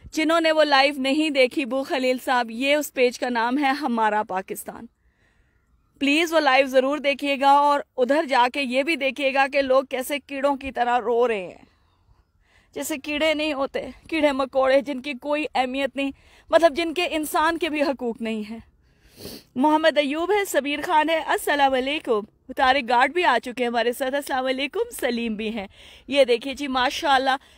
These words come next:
यहाँ पे कितनी ज़्यादा रेन, अ, बैंड्स बने हैं जी। ये देखिए, टकाटक यहाँ पे आप बिलीव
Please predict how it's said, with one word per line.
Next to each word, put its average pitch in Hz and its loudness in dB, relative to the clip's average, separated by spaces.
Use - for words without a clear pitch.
यहाँ 302 4
पे 330 -2
कितनी 330 -6
ज़्यादा 269 4
रेन, 277 0
अ, 247 2
बैंड्स 247 0
बने 262 -2
हैं 285 0
जी। 269 -6
ये 254 4
देखिए, 240 0
टकाटक 302 0
यहाँ 285 2
पे 285 -2
आप 262 4
बिलीव 277 -2